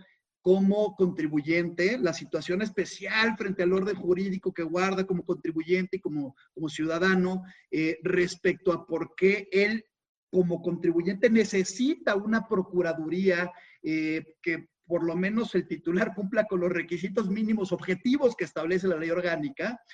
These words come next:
y así fue como un juez, un juez más, eh, valiente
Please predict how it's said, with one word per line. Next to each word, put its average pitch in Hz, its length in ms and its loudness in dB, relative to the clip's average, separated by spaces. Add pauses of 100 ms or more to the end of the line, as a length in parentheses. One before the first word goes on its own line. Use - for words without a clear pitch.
(280)
y 180 120 4
así 208 260 -2
fue 208 240 -4
como 208 420 -2 (260)
un 196 220 2
juez, 202 440 2
un 220 140 4
juez 220 260 4
más, 254 480 4 (400)
eh, 170 220 4
valiente 226 840 4